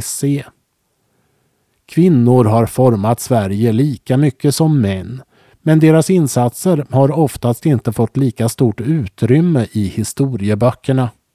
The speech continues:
Historien blir tydligare när vi riktar blicken mot de platser och sammanhang där kvinnor haft inflytande.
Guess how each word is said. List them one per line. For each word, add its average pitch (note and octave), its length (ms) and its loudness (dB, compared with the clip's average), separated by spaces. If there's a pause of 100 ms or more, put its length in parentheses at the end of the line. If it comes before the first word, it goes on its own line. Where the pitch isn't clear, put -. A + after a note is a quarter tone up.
(600)
Historien E3+ 680 4
blir C#3 260 2
tydligare C3+ 800 0
när C3 140 2
vi A#2+ 80 2
riktar A#2 320 2
blicken B2+ 420 0
mot C#3+ 180 2
de G2 160 -4
platser C#3 540 -2
och C#3 100 0
sammanhang B2 560 0 (240)
där D#3+ 180 0
kvinnor A#2+ 460 0
haft A2+ 300 -2
inflytande. C3 920 0